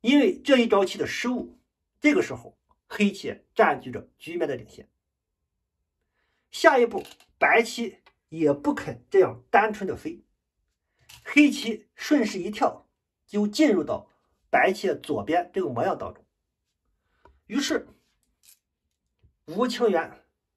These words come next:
在角上先点，问黑棋应手，争取在下方做活。黑棋走的也非常强硬，直接挡住。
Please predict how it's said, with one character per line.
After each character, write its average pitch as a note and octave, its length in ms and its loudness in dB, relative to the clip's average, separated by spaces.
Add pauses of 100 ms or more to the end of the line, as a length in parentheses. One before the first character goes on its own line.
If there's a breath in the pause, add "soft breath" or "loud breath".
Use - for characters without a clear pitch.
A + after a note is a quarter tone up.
(180)
在 A#3+ 200 6
角 - 320 -4
上 A#3 260 0
先 A3 280 0
点， - 200 -14 (560)
问 G#3+ 220 4
黑 A#3 120 -6
棋 A#3+ 120 -8
应 C4+ 160 -6
手， - 120 -18 (1080)
争 D#4+ 240 6
取 - 400 -10
在 G3+ 160 0
下 - 300 2
方 - 300 -2
做 - 180 -6
活。 - 200 -20 (1600)
黑 D#4 260 0
棋 - 460 -10
走 B2+ 220 -2
的 F#3+ 100 0
也 D#3+ 100 0
非 A3 160 -4
常 G3 160 -4
强 D#3 240 -8
硬， F#3+ 160 -8 (460)
直 B3+ 240 -4
接 C#4 140 2
挡 - 200 -4
住。 - 120 -20